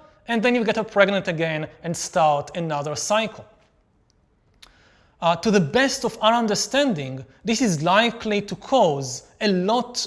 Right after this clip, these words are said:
of misery, a lot of emotional pain to both the mother and the offspring. So another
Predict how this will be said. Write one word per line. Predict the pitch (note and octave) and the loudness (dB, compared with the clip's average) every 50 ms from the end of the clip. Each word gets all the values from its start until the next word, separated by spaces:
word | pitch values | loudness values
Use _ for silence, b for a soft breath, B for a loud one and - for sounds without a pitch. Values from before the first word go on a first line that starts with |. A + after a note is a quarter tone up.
| - G3 | -2 -2
of | F#3 F3 - - | -2 -2 -2 -4
misery, | F3 F3+ B3 D#4 C4 F#3+ F#3 D3+ B2+ B2 C3 | -2 0 0 2 2 2 0 -2 -4 -6 -6
a | D3 D#3+ | -4 -2
lot | F3 G#3 A#3+ B3+ | 0 0 0 0
of | A3+ - - | -2 -4 -2
emotional | G3+ F#3+ F#3 F3+ G3+ A#3 C#4+ C#4+ - - A#3+ G#3 F3+ E3 D#3 D3+ | 0 2 2 4 4 4 4 2 2 0 0 -2 -2 -2 -2 -4
pain | D3+ - - C#4 C4 F#3+ D3 A#2+ G#2+ G2+ G2+ - b b b b b b b b | -6 -6 -2 -2 0 0 -2 -4 -8 -14 -20 -20 b b b b b b b b
to | - A3 | -6 -4
both | F3+ C#3+ C#3 F#3+ G3+ A3+ A#3 - F3 | -4 0 4 4 6 6 4 2 -2
the | F#3+ | -2
mother | F3+ D#3+ D#3+ F3 F#3 - - C3 A2+ A2 A#2 - - _ _ | -2 0 0 0 0 -2 -4 -8 -12 -12 -14 -16 -20 _ _
and | F#3+ F#3 F#3 D#3+ | -2 -2 -2 -2
the | F3+ | -2
offspring. | E3 F3 F3 - - - - D3+ A#2+ A#2 - _ _ _ _ _ _ _ _ _ _ _ _ _ _ _ _ _ _ _ _ b b b b b b b b | -4 -4 -4 -4 -8 -10 -12 -16 -18 -20 -20 _ _ _ _ _ _ _ _ _ _ _ _ _ _ _ _ _ _ _ _ b b b b b b b b
So | - - B3 B3 | -2 0 0 2
another | A#3+ A3 G#3+ G#3 A3 C4 D#4 E4+ D#4 E4+ D#4 C#4 A#3 F#3 D3+ C#3+ D3 D3 | 2 2 2 2 2 2 2 2 2 2 2 2 4 2 0 -2 -6 -12